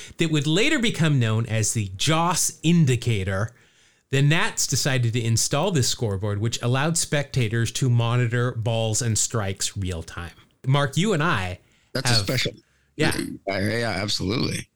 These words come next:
Speaker 1: Addie, Addie Joss. And now you're essentially doing the same thing that he, that he came up with. Well, no,
Speaker 2: That's
Speaker 1: I mean,
Speaker 2: right.
Speaker 1: it's just balls and strikes, but,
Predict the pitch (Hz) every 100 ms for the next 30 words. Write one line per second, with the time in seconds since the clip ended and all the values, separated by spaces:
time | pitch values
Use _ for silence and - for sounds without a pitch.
0 | _ _ 117 123 117 101 - 120 127 104
1 | 131 131 117 - - 123 113 113 131 127
2 | 139 175 151 131 123 151 254 226 180 156
3 | - 143 131 143 151 131 - 165 160 160
4 | 226 170 131 131 - - - - 147 127
5 | 156 123 156 131 139 160 123 143 135 202
6 | - - - - 269 156 143 110 135 170
7 | 151 175 165 151 131 98 98 - 143 87
8 | - - 131 117 -